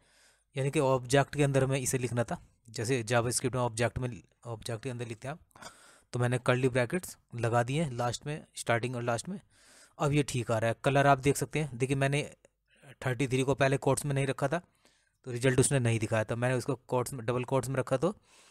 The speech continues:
यहाँ पर बिल्कुल ठीक रिजल्ट आ रहा है, ठीक है। तो दो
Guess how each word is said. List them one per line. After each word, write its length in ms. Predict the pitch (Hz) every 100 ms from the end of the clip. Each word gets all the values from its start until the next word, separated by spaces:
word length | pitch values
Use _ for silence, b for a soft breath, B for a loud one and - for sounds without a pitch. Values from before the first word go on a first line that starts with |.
| b b b _ -
यहाँ 240 | 117 127
पर 120 | 131 123
बिल्कुल 300 | 127 147 151
ठीक 200 | - 131
रिजल्ट 340 | 120 117 110 104
आ 80 | 101
रहा 100 | 101
है, 60 |
ठीक 180 | 101 151
है। 80 | 147 b b b _ _ _ _ _ - b b _
तो 240 | 139 135 135
दो 460 | 110 147 156 -